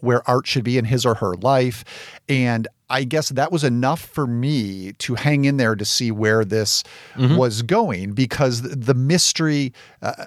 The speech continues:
Speaker 1: the mystery, I was allowed to embrace the mystery, I guess. And so it wasn't, I don't wanna say it was a reveal for me at the end. Click into places may be too strong.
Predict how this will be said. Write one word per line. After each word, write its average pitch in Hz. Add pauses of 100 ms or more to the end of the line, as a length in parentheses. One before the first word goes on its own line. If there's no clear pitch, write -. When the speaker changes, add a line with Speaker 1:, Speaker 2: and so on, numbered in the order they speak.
(120)
Speaker 1:
the 131
mystery, 156
I 131
was 127
allowed 131
to -
embrace 113
the 107
mystery, 87
I 110
guess. 95
And 127
so 175
it 165
wasn't, 214 (320)
I 139
don't 196
wanna 202
say 147
it 120
was 117
a 104
reveal 113
for 170
me 180
at 160
the 156
end. 170 (320)
Click 170
into 180
places 135
may 127
be 131
too 120
strong. 113